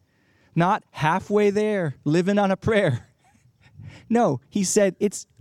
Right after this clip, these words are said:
finished. It's done." And then God raised him from the dead to say to you,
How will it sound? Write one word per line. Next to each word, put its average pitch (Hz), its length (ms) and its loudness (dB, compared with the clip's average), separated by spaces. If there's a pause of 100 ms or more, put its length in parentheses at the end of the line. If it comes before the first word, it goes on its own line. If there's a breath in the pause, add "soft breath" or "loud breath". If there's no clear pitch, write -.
(120)
finished. - 540 -2 (160)
It's 196 200 -4 (200)
done." 151 400 0 (760 soft breath)
And 185 100 2
then 208 120 2
God 208 280 2
raised 214 320 2
him 214 80 2
from 214 200 2
the 208 80 4
dead 180 440 2 (120)
to 185 100 2
say 220 300 0
to 214 140 0
you, 202 260 2